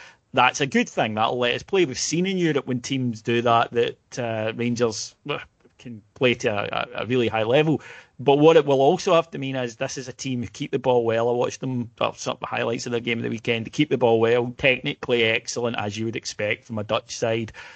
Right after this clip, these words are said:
Um, the, the star man's a guy called Steven Berghuis, I think you pronounce it. Excellent player, really, really talented footballer. Um, if, if the defence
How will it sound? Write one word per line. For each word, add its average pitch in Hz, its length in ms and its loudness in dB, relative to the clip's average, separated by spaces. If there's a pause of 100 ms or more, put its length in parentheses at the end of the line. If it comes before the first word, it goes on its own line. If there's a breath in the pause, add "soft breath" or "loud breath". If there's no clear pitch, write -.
Um, 117 560 0
the, 120 200 4
the 120 160 -6
star 143 280 4
man's 127 260 0
a - 20 -16
guy 123 140 2
called 123 260 -4
Steven 120 400 -4
Berghuis, 127 480 -2 (280)
I 120 60 -4
think 123 220 -6
you 123 60 -6
pronounce 123 420 -2
it. 127 140 0 (600 soft breath)
Excellent 135 720 0
player, 113 220 -8
really, 139 460 2
really 113 260 -2
talented 113 500 -6
footballer. 117 680 -2 (400 loud breath)
Um, 120 640 -2
if, - 840 -10
if 139 320 -4
the 139 120 -6
defence 156 540 0